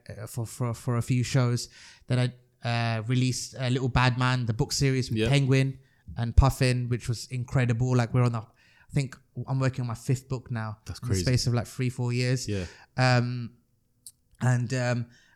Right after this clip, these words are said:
Speaker 1: and, and yeah, so I, I, I started just branching out in all these other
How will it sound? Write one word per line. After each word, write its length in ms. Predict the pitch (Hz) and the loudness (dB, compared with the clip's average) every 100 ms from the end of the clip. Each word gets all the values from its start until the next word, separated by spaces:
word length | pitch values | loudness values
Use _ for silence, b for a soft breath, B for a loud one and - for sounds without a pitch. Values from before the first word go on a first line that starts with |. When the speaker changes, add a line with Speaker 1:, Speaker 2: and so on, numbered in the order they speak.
| _ | _
Speaker 1:
and, 180 | 131 127 | -6 -4
and 180 | 127 135 | -2 0
yeah, 200 | 147 143 | 4 4
so 300 | - 135 127 - - | 4 -2 -4 -8 -6
I, 80 | 131 | -4
I, 100 | 131 | -4
I 260 | 120 - | -4 -6
started 400 | 123 - 151 127 | -4 2 2 0
just 340 | 131 - - - | -4 -6 -6 0
branching 440 | 131 131 - 135 | 2 2 -2 -2
out 160 | 131 120 | -2 -4
in 100 | 113 | -8
all 160 | 127 131 | -6 -6
these 220 | 120 127 123 | -4 -4 -4
other 220 | 117 | -4